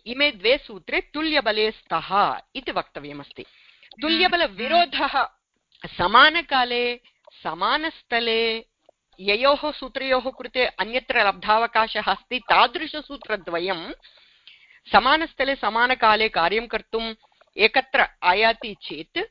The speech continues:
तयोः द्वयोः मध्ये यः परस्परसङ्घर्षः भवति, तदेव तुल्यबलविरोधः। हम्म। अस्य परिच्छेदस्य अवगमनार्थम्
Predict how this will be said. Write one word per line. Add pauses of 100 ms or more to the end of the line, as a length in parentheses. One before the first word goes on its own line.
(1040)
तयोः
द्वयोः
मध्ये
यः
परस्परसङ्घर्षः
भवति, (500)
तदेव (440)
तुल्यबलविरोधः।
हम्म। (580)
अस्य
परिच्छेदस्य
अवगमनार्थम्